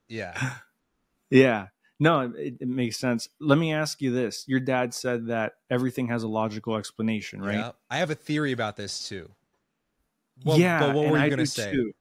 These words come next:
Speaker 1: Yeah.
Speaker 2: But I just wanted to ask you, like, if we dig deeper, if we, like,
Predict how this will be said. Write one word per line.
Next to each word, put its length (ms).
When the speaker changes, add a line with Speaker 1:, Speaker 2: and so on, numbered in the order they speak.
Speaker 1:
Yeah. 260
Speaker 2:
But 120
I 100
just 180
wanted 260
to 160
ask 300
you, 300
like, 260
if 260
we 160
dig 320
deeper, 420
if 160
we, 140
like, 380